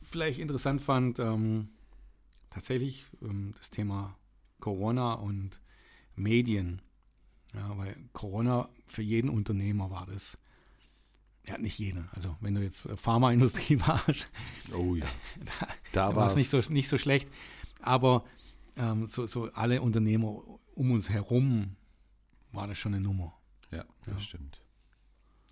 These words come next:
Speaker 2: Das war heftig
Speaker 1: Mhm.
Speaker 2: teilweise.
Speaker 1: Und ich weiß nicht, du warst, äh, hast damals, äh, kon-, du arbeitest ja im Konzern, dich hat man in Kurzarbeit geschickt oder was? Oder wie war das?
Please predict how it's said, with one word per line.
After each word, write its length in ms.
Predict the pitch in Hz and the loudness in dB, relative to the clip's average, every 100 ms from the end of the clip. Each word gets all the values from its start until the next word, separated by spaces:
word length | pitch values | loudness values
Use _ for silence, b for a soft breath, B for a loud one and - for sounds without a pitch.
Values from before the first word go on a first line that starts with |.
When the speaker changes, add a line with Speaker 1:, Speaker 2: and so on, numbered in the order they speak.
| - | -20
Speaker 2:
Das 160 | - - | -14 -8
war 80 | |
heftig 400 | 73 69 - - | -8 -8 -12 -10
Speaker 1:
Mhm. 160 | 110 98 | -6 -4
Speaker 2:
teilweise. 440 | 98 73 82 - - _ - _ _ - | -4 -6 -12 -16 -20 _ -20 _ _ -20
Speaker 1:
Und 240 | - - | -18 -12
ich 100 | 113 | -8
weiß 200 | 101 113 | -2 0
nicht, 120 | 113 101 | 0 0
du 100 | 117 | 0
warst, 340 | 123 - - | 0 0 -6
äh, 120 | 120 | -4
hast 220 | 104 110 | -4 -2
damals, 380 | 113 107 110 - | -2 0 -2 -4
äh, 240 | 123 117 120 | -8 -8 -10
kon-, 160 | - 110 | -8 -4
du 200 | 113 110 | -4 -4
arbeitest 360 | 101 107 104 | -6 -6 -6
ja 40 | 107 | -6
im 80 | 98 | -4
Konzern, 500 | 107 - 110 131 127 | -6 -2 0 0 0
dich 140 | 110 | -2
hat 140 | 110 | -2
man 80 | 120 | 0
in 40 | 107 | 0
Kurzarbeit 480 | 143 - 143 135 | -2 -2 -2 -2
geschickt 320 | 135 - 143 - | -4 -8 -6 -6
oder 200 | 113 113 | -6 -4
was? 240 | 117 - | -6 -8
Oder 180 | 110 104 | -8 -6
wie 120 | 113 | -6
war 100 | 120 | -4
das? 220 | 123 123 | -6 -8